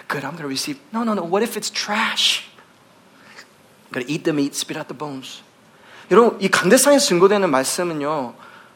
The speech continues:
성경 말씀으로 우리가 나누지만 인간을 통해서 오기 때문에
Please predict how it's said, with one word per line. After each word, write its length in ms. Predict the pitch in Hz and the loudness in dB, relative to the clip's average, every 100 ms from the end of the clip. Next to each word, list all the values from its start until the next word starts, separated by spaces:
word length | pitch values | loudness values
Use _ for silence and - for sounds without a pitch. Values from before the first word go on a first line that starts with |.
| _ | _
성경 580 | - 269 294 294 269 240 - - | 0 2 6 6 6 0 -12 -2
말씀으로 560 | 160 185 - 240 233 220 | 2 4 4 2 2 2
우리가 260 | 180 190 | 2 2
나누지만 580 | 175 135 170 180 190 185 | 2 2 0 0 -2 2
인간을 380 | 185 185 240 254 | 2 2 2 2
통해서 260 | 220 208 | 0 -4
오기 200 | 180 175 | -4 -4
때문에 480 | 233 254 175 196 131 | -4 -4 -2 -4 -4